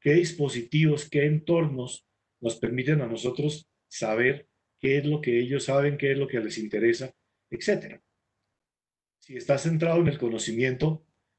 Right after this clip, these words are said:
pues, ¿dónde está almacenado o cómo se puede generar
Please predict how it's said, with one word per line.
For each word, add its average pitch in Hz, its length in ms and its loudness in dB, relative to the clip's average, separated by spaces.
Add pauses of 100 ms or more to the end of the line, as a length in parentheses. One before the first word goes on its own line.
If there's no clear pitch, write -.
(120)
pues, 120 360 0 (200)
¿dónde 156 440 2
está 165 260 -2
almacenado 135 880 0
o 117 100 -6
cómo 131 220 -4
se 123 140 -4
puede 131 280 2
generar 120 540 -2